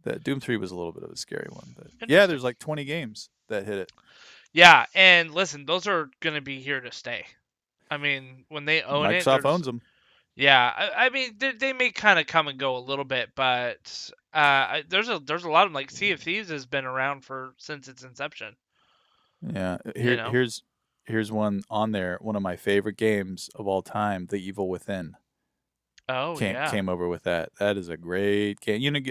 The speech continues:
Speaker 1: I mean, hopefully you figured out that I like games that are very weird and, like,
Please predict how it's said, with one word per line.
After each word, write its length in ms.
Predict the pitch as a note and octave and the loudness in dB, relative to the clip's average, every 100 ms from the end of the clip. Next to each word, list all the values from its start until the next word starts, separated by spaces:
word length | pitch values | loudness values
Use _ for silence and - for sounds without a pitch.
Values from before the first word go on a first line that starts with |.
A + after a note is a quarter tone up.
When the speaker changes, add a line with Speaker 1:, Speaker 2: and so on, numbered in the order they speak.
| A2+ | -2
Speaker 1:
I 60 | |
mean, 140 | A#2 A#2 | -2 0
hopefully 260 | C3+ A#2+ | -2 -2
you 80 | G2+ | -4
figured 280 | - A2 G2 | -6 -2 2
out 160 | F#2 - | 0 0
that 120 | F#2 | -4
I 60 | |
like 260 | F#2 F#2 F2+ - | -2 -2 -4 -6
games 300 | F#2+ F#2 F#2+ | -8 -6 -8
that 100 | F#2 | -8
are 60 | |
very 220 | F2+ F#2+ F#2 | -6 -6 -6
weird 460 | F2+ G2 F#2+ F#2+ | -8 -8 -4 -6
and, 100 | F#2 | -6
like, 200 | F2+ F2 | -8 -8